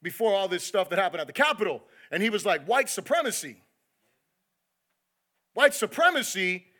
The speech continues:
is not what we, when you and I think of white supremacy, I don't know about you, when I think of white supremacy, I'm thinking of the K K K. I'm thinking of some," and I'm just gonna put, a, I'm a skinhead at the moment, but, you know, not like that. <laughs> We got a couple of skinheads in the room, you know,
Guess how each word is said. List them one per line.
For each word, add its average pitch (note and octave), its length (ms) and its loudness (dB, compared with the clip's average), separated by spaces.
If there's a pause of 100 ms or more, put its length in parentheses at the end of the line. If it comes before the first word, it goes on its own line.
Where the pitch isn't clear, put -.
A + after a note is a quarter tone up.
is G3 200 0
not C4+ 300 4 (180)
what F3+ 320 0
we, E4 160 4
when F#3+ 240 -4
you F4 180 2
and C#4+ 80 4
I F4+ 140 4
think A3 240 -2
of F3 80 -2
white F3 180 2
supremacy, D#3+ 480 -8
I G#3 60 2
don't D#4 80 0
know C#4 80 2
about F3+ 200 0
you, A3 120 -6
when E3 120 -2
I D#4+ 140 6
think A3 420 -2 (220)
of E3+ 140 -2
white F#3+ 200 4
supremacy, A#3 760 0 (340)
I'm C#4+ 220 0
thinking G#3 340 0
of F#3 140 2
the E3+ 80 -4
K A3+ 200 6
K G3+ 220 0
K. D#4 560 4 (300)
I'm C#4 180 2
thinking A#3+ 320 0
of G#3+ 180 2
some," F#3+ 280 0 (160)
and F3 100 0
I'm F#3+ 80 2
just F#3 100 -10
gonna F3 120 -4
put, F#3 100 -4
a, D#3 60 -6 (160)
I'm F3 100 -4
a E3 60 -4
skinhead F3 340 -2
at D3+ 140 -4
the D3+ 60 -8
moment, D#3+ 300 -6
but, D3 140 -4
you E3 60 -6
know, C#3+ 140 -4
not E3 180 -2
like D#3+ 160 -2
that. G3+ 260 4 (1600)
<laughs> - 20 -8
We F3+ 400 2
got D3+ 100 0
a C#3+ 60 -4
couple F3 240 -2
of D3 100 -6
skinheads D#3 320 -2
in D3+ 60 -6
the D3+ 80 -4
room, E3+ 240 -4
you E3 60 -2
know, F3 120 2